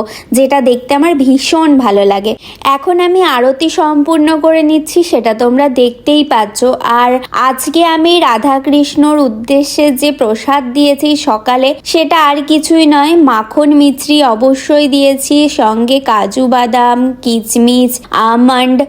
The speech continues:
আর দিয়েছি ছানার তৈরি লাড্ডু, সঙ্গে মা লক্ষ্মীর প্রিয় ভোগ যেটা হলো চিড়ের ভোগ। চিড়ে মাখা কিন্তু মা লক্ষ্মী খেতে ভীষণ পছন্দ করে। আর রাধারানী যে মা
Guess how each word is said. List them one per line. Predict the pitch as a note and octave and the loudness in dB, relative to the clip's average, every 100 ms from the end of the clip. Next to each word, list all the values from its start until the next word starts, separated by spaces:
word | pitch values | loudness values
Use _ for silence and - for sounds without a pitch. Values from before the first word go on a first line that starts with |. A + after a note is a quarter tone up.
| - C4 | -4 -2
আর | C#4 D#4 | 0 0
দিয়েছি | E4+ E4+ F4 - E4+ F4 - | 2 2 0 0 0 0 -2
ছানার | C#4+ C4 C4+ D4+ D4+ | -4 -2 0 0 0
তৈরি | D#4 D4+ D4 E4+ E4 | 0 2 2 2 2
লাড্ডু, | F#3+ G3 - - G#3 - - | 2 -2 -4 -4 -4 -6 -4
সঙ্গে | D4+ C#4+ D4+ D#4 F4 D4 B3 | 0 2 2 2 4 4 2
মা | B3 C#4 | 2 2
লক্ষ্মীর | D4+ D#4+ D#4+ - F4 E4+ - | 2 0 -2 -2 0 0 -2
প্রিয় | C4+ C#4 D4 D#4 D4+ B3+ | 0 2 4 2 2 0
ভোগ | C#4+ D4 C#4+ | 0 0 0
যেটা | C4+ C#4+ C#4+ | -2 0 0
হলো | D4 C#4 D4+ D#4 - - | 0 2 0 -2 -12 -6
চিড়ের | - C#4+ C#4+ D4+ D4+ | 2 2 4 2 0
ভোগ। | A#3+ B3 G#3 G#3 - | 0 0 0 -4 -4
চিড়ে | C#4 C#4 D#4 D4+ | 0 2 2 2
মাখা | B3+ A3+ - D4 C#4+ | 2 0 -2 -2 0
কিন্তু | C4+ C4 B3 D4 E4 | 0 0 0 2 2
মা | A#3+ G#3+ | 2 0
লক্ষ্মী | G#3 G#3+ - C4 | -2 -6 -6 -6
খেতে | B3 G#3 G#3 C4 | -2 -4 0 -2
ভীষণ | A3 A#3 - C#4 D4 D#4+ | -2 -6 -4 0 0 0
পছন্দ | G#3 G#3+ - A3 A3 A3 | -2 -4 -2 0 2 0
করে। | G#3+ G#3 G#3+ G#3 | 0 0 0 -4
আর | B3+ B3+ C4+ C4 | -2 2 2 2
রাধারানী | G#3+ G#3 C#4 C#4+ D4 D4 | 2 0 0 0 2 2
যে | D4 D4 | 2 2
মা | B3+ | 2